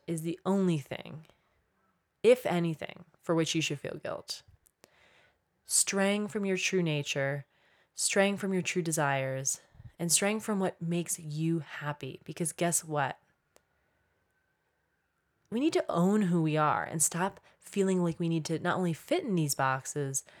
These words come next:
but be a certain kind of person. Whatever happened to just being who you are, yourself? I truly believe that if you have the desire for something that is a sacred message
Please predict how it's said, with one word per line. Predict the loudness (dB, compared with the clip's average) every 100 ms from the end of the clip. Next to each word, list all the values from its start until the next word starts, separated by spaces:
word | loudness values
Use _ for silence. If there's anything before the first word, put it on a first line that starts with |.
| -20 _ _
but | 2 2 0 _ _ _ _ _ _ _ -2
be | 0 2 0
a | 2
certain | 2 2 -2 -6
kind | -8 -4 -2 0
of | -2 -2
person. | 0 2 2 0 -4
Whatever | -2 0 0
happened | 0 -2 -2
to | -6
just | -6 -4
being | -4 -2 -4 -8
who | -6
you | -4 -2 -2
are, | 0 0 0 -2 -12 -8
yourself? | -4 0 0 0 -2 -6 -18 _ _ _ _ _ _ _ _ _ _ _ _ _ _ _ _ _ _ _ _ _
I | -2
truly | 0 0 4 4
believe | 4 2 4
that | 0
if | 0
you | -2
have | -2 0
the |
desire | 0 4 4 4 2
for | 0 -6
something | -6 -6 -8 -10 -6
that | -2
is | -2
a | 2
sacred | 2 2 0 -2 -2
message | -2 -2 -2 -2 -4 -8 -10